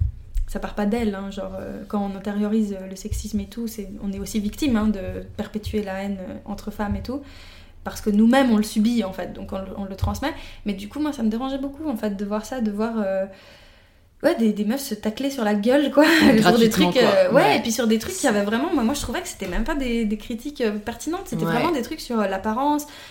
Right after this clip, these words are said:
Speaker 1: euh, le, le timbre de voix, euh, les, le contenu, euh, enfin, c'était, moi, je trouvais que c'était vraiment gratuit, quoi.
Speaker 2: Ouais.
Speaker 1: Et du coup, j'ai fait une vidéo pour, euh,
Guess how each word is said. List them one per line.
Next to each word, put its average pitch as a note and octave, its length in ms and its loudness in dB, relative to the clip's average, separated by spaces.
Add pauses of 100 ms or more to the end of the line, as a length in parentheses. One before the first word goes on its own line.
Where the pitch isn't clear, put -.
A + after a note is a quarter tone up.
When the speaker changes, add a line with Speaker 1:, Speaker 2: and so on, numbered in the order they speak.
(140)
Speaker 1:
euh, G3+ 200 0
le, G3+ 160 -2 (140)
le G#3 120 0
timbre A3 260 2
de A3 80 2
voix, A#3 300 2 (160)
euh, G3 260 2
les, G3+ 300 -6 (600)
le G#3 80 -4
contenu, B3+ 500 0
euh, G3 680 -4 (360)
enfin, G#3+ 220 0
c'était, G#3+ 320 -4
moi, A3+ 160 4
je D4 80 -6
trouvais G#3+ 220 -4
que - 60 -14
c'était - 160 -10
vraiment B3 260 -4
gratuit, B3 400 -6
quoi. F#3+ 300 -8 (120)
Speaker 2:
Ouais. D#3 340 -6
Speaker 1:
Et G#3 60 -2
du G3 80 -10
coup, C4+ 80 -4
j'ai C#4 120 0
fait A3+ 120 -2
une A3 80 4
vidéo G#3 340 0 (140)
pour, G3+ 200 -6
euh, F#3+ 380 -4